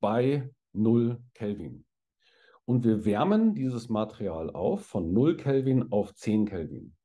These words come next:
Dann brauche ich eine bestimmte Menge an Energie, an thermischer Energie. Und die Energiemenge, die ich da brauche, ist relativ wenig, also ist eine geringe Energie. Warum? Weil Quantenfluktuationen dabei helfen, das Material zu erwärmen.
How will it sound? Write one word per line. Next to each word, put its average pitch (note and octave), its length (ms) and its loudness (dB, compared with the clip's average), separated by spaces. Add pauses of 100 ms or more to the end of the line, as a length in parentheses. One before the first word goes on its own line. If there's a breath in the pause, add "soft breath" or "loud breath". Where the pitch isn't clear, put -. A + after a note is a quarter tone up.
Dann D#2+ 160 -10
brauche A#2+ 340 -2
ich D#3+ 200 -10
eine G2 180 -2
bestimmte G#2 520 -2
Menge D2 380 -6 (140)
an G#2 180 -4
Energie, G2 400 -2
an E2 200 -10
thermischer A#2+ 580 -2
Energie. - 420 -6 (920 soft breath)
Und A#2 200 2
die G3 300 0
Energiemenge, C3 800 4
die F#2+ 120 0
ich G#2 80 -2
da G2+ 100 -2
brauche, G2+ 400 0
ist - 240 -6
relativ C#3 800 -4 (120)
wenig, F2+ 600 -4 (160)
also F2 160 -10
ist F#2 100 -10
eine F2+ 200 -8
geringe A2+ 380 0
Energie. C3 400 -4
Warum? F#2+ 540 -2 (340 loud breath)
Weil G#2 220 -2
Quantenfluktuationen G#2 1600 -4 (280)
dabei G2+ 300 0
helfen, C#3 640 0
das - 180 -8
Material F#2+ 480 -4
zu - 160 -6
erwärmen. D2+ 480 0